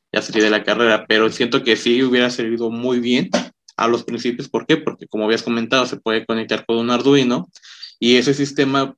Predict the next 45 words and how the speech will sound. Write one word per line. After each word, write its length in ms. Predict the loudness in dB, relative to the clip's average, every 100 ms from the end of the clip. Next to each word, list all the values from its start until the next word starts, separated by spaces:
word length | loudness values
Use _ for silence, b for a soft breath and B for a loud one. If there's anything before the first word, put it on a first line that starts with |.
| -6
a 140 | -4
mi 100 | -4
punto 280 | -6 -4 0
de 80 | 0
vista, 180 | 0 -2
Arduino 400 | -2 -2 -2 -2
sí 220 | 0 0
es, 200 | -2 -8
este, 320 | -14 -8 -6
algunos 280 | -2 2 4
lo 100 | 4
consideran 420 | 2 -2 0 0
como 180 | 0 -2
un 80 | -2
juguete, 500 | 0 0 0 -2 -6 -10
yo 420 | -6 0 2 2
a 60 |
veces 240 | 2 -2 -4
también, 320 | -6 -6 -4
pero 260 | 0 0 2
hay, 260 | 2 2
este, 520 | 0 -4 -10 -10 -10 -16 B B B -2
manera 400 | 0 2 2 2
de 80 |
simplificar, 840 | 0 -2 -4 -4 -2 2 4 2 2
de 100 | -4
hacer 180 | -2 -4
más 180 | -2
rápido 400 | 0 0 2 2
y 140 | 2 0
más 300 | -2 -4 -4
fácil 280 | -4 0 0
el 120 | 0
acceso 400 | -4 -4 -2 0
de 80 | 0
las 140 | 0
personas. 600 | -4 -6 -4 -4 -4 -8 _ _ _ _ _ _ 0
Tienen 260 | 4 4
más 140 | 4 2
fácil 240 | 0 2
el 60 | 0
acceso 340 | -2 -4 0
a 20 |
un 160 | 0 0
Arduino 600 | 0 2 2 0 -4 -8